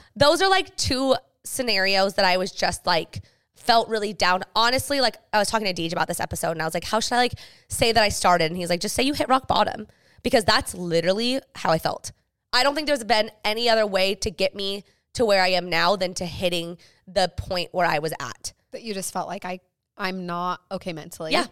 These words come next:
Speaker 1: and I can't
Speaker 2: And
Speaker 1: keep
Speaker 2: once your
Speaker 1: living like
Speaker 2: mental
Speaker 1: this.
Speaker 2: health declined, like, as it did, it was enough for you to say, like, I'm done.
Speaker 1: I have to do something.
Speaker 2: Yep.
Speaker 1: Yep.
Speaker 2: I love that. So kind of going off of that, how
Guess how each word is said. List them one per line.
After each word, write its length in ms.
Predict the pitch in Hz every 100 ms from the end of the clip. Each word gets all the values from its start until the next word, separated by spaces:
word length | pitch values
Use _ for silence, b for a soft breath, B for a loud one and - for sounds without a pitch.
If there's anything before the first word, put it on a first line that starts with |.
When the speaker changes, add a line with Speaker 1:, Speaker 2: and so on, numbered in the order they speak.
| -
Speaker 1:
and 120 | 233
I 80 | 220
can't 360 | - 247 220
Speaker 2:
And 80 | 233
Speaker 1:
keep 40 | 226
Speaker 2:
once 180 | 254
your 60 | 202
Speaker 1:
living 160 | 285 185
like 200 | - -
Speaker 2:
mental 140 | 254
Speaker 1:
this. 60 | 240
Speaker 2:
health 360 | 240 240 -
declined, 600 | 220 - 180 175 190 208 - _ _ _ _
like, 320 | 220 175 - - -
as 160 | 180
it 80 | 170
did, 320 | 156 160 190 - _ _ _ _ _ _
it 140 | 208 190
was 160 | 185
enough 220 | 170 160 -
for 140 | 175
you 180 | 165 170
to 60 |
say, 180 | 175 165
like, 200 | 165 165
I'm 100 | 175
done. 220 | 170 - 170
Speaker 1:
I 60 |
have 180 | 226 220
to 80 | 196
do 80 | 185
something. 360 | 160 196 - -
Speaker 2:
Yep. 160 | 196 - -
Speaker 1:
Yep. 300 | 233 233 - b b b
Speaker 2:
I 120 | 202
love 240 | 196 175 170
that. 260 | 143 139 - b
So 420 | - 240 220 202 -
kind 180 | - 247
of 80 | 254
going 200 | 220 190
off 160 | 185
of 80 | 190
that, 260 | 160 143 - _ _
how 580 | - - 196 208 226 262